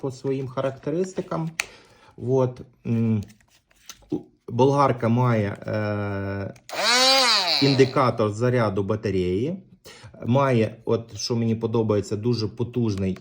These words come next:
металевий, е, захист. Значить, є блокіровка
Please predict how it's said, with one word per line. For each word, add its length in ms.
металевий, 920
е, 420
захист. 800
Значить, 480
є 240
блокіровка 1200